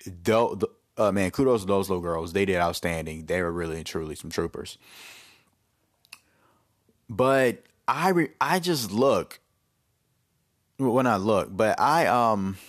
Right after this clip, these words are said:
you know, I, I talk to them.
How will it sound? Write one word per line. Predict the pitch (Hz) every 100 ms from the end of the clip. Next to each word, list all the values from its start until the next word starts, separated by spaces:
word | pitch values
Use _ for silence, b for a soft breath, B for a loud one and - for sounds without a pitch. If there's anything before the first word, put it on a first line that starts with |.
| B B B B B _ _ _ _
you | 131
know, | 127 120 110
I, | - 156 170 165 139 104 85 _ _ _ _ _ _ _ _ _ _ _ _ _ _ -
I | 123
talk | 131 170 185 185
to | 113
them. | 80 67 58